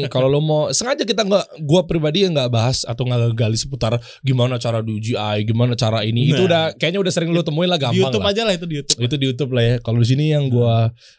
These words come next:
Speaker 1: Hmm.
Speaker 2: eh, banyak dapat ilmu dari beliau nih teman-teman nih. Kenapa sinetron begini, kenapa ini begini. Ada lagi nggak yang belum kejawab dari awal gua coba tadi teasing selain kenapa director lebih mahal? Apalagi tadi ya? Eh, udah kejawab semua ya?
Speaker 1: Udah sih.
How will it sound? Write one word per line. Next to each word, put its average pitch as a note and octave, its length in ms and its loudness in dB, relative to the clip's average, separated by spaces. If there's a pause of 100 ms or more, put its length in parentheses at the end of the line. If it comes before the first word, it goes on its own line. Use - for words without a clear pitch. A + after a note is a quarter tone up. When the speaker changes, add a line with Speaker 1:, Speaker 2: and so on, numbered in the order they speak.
Speaker 1:
Hmm. - 0 -
Speaker 2:
eh, G#2 240 0
banyak A#2+ 300 2
dapat B2+ 280 0
ilmu A#2 280 2
dari A2+ 280 0
beliau A2+ 400 2
nih A#2+ 160 4
teman-teman A#2 380 2
nih. A#2 260 2
Kenapa G#2 320 -2
sinetron G#2 460 2
begini, G#2+ 400 0
kenapa G2 320 -2
ini G#2+ 160 0
begini. G#2+ 640 0
Ada C3 220 0
lagi B3 180 4
nggak A#2+ 160 -2
yang C3 160 0
belum C3 160 0
kejawab B2 320 2
dari A#2+ 160 2
awal A2+ 320 0
gua G#2+ 160 -4
coba G#2 240 -2
tadi G#2 240 -2
teasing F#2+ 400 -2 (160)
selain G2 640 -2
kenapa G2 340 -4
director G2 380 -4
lebih F#2+ 240 0
mahal? E2+ 460 -2
Apalagi G3 340 0
tadi F#2+ 240 -2
ya? - 40 -10 (720)
Eh, - 120 -18 (380)
udah A#2+ 160 2
kejawab C3+ 180 2
semua D#3 240 0
ya? C3+ 140 -4
Speaker 1:
Udah D#3+ 220 -12
sih. F3 200 -14